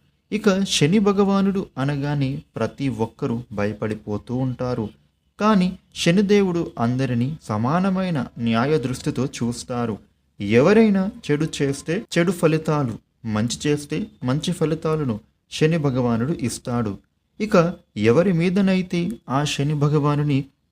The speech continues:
కృప ఉంటే గనుక వారికి అద్భుతమైన ఫలితాలను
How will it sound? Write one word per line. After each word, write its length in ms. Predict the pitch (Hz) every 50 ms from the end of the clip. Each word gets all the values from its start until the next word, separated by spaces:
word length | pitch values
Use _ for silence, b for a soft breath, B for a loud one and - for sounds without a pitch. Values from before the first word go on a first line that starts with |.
| _ _
కృప 240 | 143 135 143 143 160
ఉంటే 640 | 170 160 - - 127 117 110 101 - 131 147 190 202 - - 127
గనుక 480 | 117 113 117 113 - 120 113 110 113 - _ _ _ _ _ -
వారికి 440 | 120 151 170 170 180 170 - 170 165 - _ _ _ -
అద్భుతమైన 640 | 117 113 113 127 160 208 - 226 196 196 190 180 180
ఫలితాలను 800 | 175 - 170 147 147 143 147 151 147 147 143 143 147 165 170